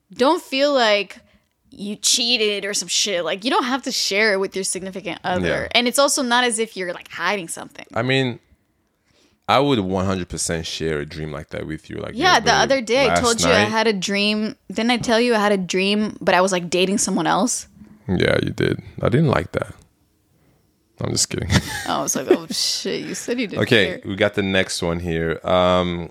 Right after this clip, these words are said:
Speaker 2: all right, someone said, "I'm obsessed with someone I only spend one night with, and I think they friend zoned me, and he l-, no longer talks to me."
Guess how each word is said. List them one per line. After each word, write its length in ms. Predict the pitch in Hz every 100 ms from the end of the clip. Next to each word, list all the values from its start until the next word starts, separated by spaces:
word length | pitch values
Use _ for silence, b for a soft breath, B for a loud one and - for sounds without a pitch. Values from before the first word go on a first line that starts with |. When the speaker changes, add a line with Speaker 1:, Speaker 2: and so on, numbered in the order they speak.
| -
Speaker 2:
all 80 |
right, 260 | 87 80 67
someone 360 | - 110 135 120
said, 280 | - 104 98
"I'm 140 | 95
obsessed 400 | 87 - 120 113
with 120 | 120 107
someone 540 | - 101 98 90 87
I 160 | 71 85
only 280 | 76 95 98
spend 400 | - - 82 85
one 460 | 80 87 87 82
night 260 | 80 80 -
with, 340 | 71 71 - -
and 160 | 82
I 40 | 80
think 240 | - 92
they 100 | 90
friend 300 | 80 - 80 78
zoned 280 | 73 69
me, 180 | 71 69 -
and 160 | 80
he 200 | 82 82 82
l-, 100 | 82
no 340 | - 87 87 95
longer 400 | 87 80 80 78
talks 340 | - 69 - -
to 140 | -
me." 160 | -